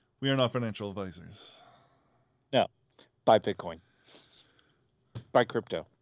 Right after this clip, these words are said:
Speaker 1: One def-, definitely. N F Ts, man.
Speaker 2: <laughs>
Speaker 1: N F Ts.
Speaker 2: Oh, there you go. That's
Speaker 1: Money,
Speaker 2: another one.
Speaker 1: there's money
Speaker 2: Yeah.
Speaker 1: to be made there, you know?
Speaker 2: Yep.
Speaker 1: Anyway. Um, <clears throat> so,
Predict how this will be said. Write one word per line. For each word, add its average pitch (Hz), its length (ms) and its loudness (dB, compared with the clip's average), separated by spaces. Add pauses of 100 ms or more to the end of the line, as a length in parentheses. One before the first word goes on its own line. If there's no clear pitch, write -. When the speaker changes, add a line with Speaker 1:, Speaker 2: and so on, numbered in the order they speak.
(220)
Speaker 1:
One 113 160 -4
def-, 98 220 -8 (160)
definitely. 110 460 -14 (520)
N 131 120 -4
F 127 120 -6
Ts, 170 300 -4
man. 117 340 -2 (120)
Speaker 2:
<laughs> - 140 -20
Speaker 1:
N 135 120 -6
F 139 140 -6
Ts. 151 540 -6 (840)
Speaker 2:
Oh, 165 120 -2 (100)
there 107 120 2
you 113 120 2
go. 123 160 6
That's 113 280 2
Speaker 1:
Money, 123 120 2
Speaker 2:
another 120 140 4
one. 107 140 2
Speaker 1:
there's 104 100 -8
money 131 240 0
Speaker 2:
Yeah. 110 100 4
Speaker 1:
to 117 60 -2
be 143 160 -4
made 139 360 -4
there, 104 340 -6
you 113 160 -8
know? 113 180 -6 (1160)
Speaker 2:
Yep. 107 100 0
Speaker 1:
Anyway. 101 320 0 (960)
Um, 107 400 -4 (280)
<clears throat> 202 460 -2 (1600)
so, 117 540 -4